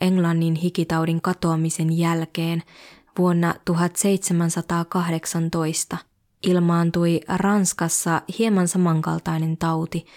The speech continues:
joka sai nimekseen Picardy Sweat. Se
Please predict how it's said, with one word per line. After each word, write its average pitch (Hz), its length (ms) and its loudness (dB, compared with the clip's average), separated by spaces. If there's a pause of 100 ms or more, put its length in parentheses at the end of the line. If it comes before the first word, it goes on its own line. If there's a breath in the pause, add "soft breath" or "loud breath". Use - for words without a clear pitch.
(340 loud breath)
joka 175 200 0
sai 170 240 2
nimekseen 165 800 0 (180)
Picardy 165 420 -2
Sweat. - 640 -8 (1700)
Se 185 400 0